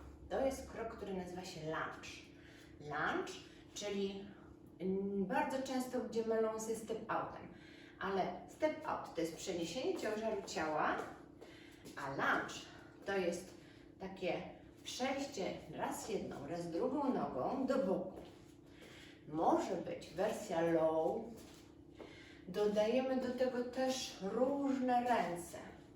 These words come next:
Popatrzcie, możemy zrobić ręce do przodu. Możemy obie. Przenosząc na palec stopę, możemy mocniej zejść w dół.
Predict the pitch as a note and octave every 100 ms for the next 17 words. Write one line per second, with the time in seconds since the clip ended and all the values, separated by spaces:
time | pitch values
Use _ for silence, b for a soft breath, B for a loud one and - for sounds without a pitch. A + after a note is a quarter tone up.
0 | - - B B B B - A3+ A3+ G3+
1 | - - - - G#3+ B3+ B3+ B3+ A#3+ A#3
2 | B3+ - - - G#3+ A3 A3+ A3 G3 G#3
3 | G#3 - G#3 F#3 - - - - B B
4 | B B - E3+ G3 G#3+ A#3 A#3 F#3+ A3
5 | A#3 F#3 - - - - - - - -
6 | - B B B B B B B B B
7 | - - C4+ C#4 E4 - F4 E4 D#4 A3
8 | A#3 C4+ - C4 D4 D#4 G3+ E3+ - -
9 | - B B B B - - G#3+ F#3+ -
10 | F3 G3 E4+ - - B B B B -
11 | - - - - - - E3 E3+ F3 F3+
12 | A3 A3+ G#3+ - - - F#3 D#3 D3+ -
13 | D#3 D3 - - F3 C#3